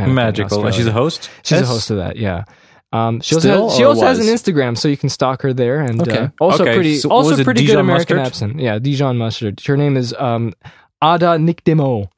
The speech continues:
Speaker 1: Or Nedemo. I don't know how they say it in,
Speaker 3: Me neither.
Speaker 1: in the Australian language
Speaker 3: We
Speaker 1: of the
Speaker 3: apologize
Speaker 1: Aborigines.
Speaker 3: for mispronouncing
Speaker 1: <laughs>
Speaker 3: things.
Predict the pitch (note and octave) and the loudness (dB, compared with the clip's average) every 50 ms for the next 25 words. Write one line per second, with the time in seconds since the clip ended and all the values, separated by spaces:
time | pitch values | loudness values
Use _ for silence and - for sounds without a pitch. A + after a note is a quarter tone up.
0 | _ _ _ _ _ _ _ _ _ _ _ _ _ _ _ _ _ _ _ _ | _ _ _ _ _ _ _ _ _ _ _ _ _ _ _ _ _ _ _ _
1 | _ _ _ _ _ _ _ _ - D3+ D#3 E3 E3 D#3 D#3+ D#3+ E3 D#3 D3+ D3 | _ _ _ _ _ _ _ _ 0 2 2 4 2 2 2 2 2 2 2 2
2 | C3+ B2+ A2+ A#2 D3+ C3+ C3 C#3 C#3 C3 B2 B2 A#2 A#2+ A2+ - - A#2+ A2+ G#2+ | 0 0 -2 -2 -2 -2 0 0 0 0 -2 -2 -4 -4 -4 -2 -2 -2 -2 -2
3 | A2+ A2 G#2+ G#2+ A2 - _ G#2 F#2+ F2+ F2+ E2 F2 E2+ E2+ - _ _ - C3+ | -2 -2 -4 -4 -6 -6 _ -4 -2 -2 -2 -2 -4 -6 -6 -8 _ _ -2 0
4 | C3 C3+ B2+ A#2+ - - - D3+ C#3+ C#3+ C3+ C3 C3 C3 C3 C3 C3 A#2+ A#2 A2 | 2 2 0 0 -2 -2 0 0 2 2 0 0 0 0 0 0 0 0 -2 -2
5 | G#2 G#2+ G#2+ G2+ G2+ G2 F#2 F2 F2+ F#2 A#2 B2 B2+ B2+ A#2+ A2+ A2 G2+ F#2+ F#2 | -2 -2 -2 0 0 0 0 2 0 0 0 0 0 0 0 -2 -2 -2 -4 -4
6 | F#2 - F2+ E2+ E2+ E2+ - A2+ - - - D#3+ D3 C#3 F3+ E3+ D#3 D#3+ G3 F#3+ | -4 -2 -2 -2 -2 -4 -8 -12 -6 -2 0 0 2 2 2 2 2 2 0 0
7 | F#3 F3 E3+ D#3+ E3+ E3+ E3 E3 - - | 0 0 -2 -2 -2 -4 -6 -6 -6 -6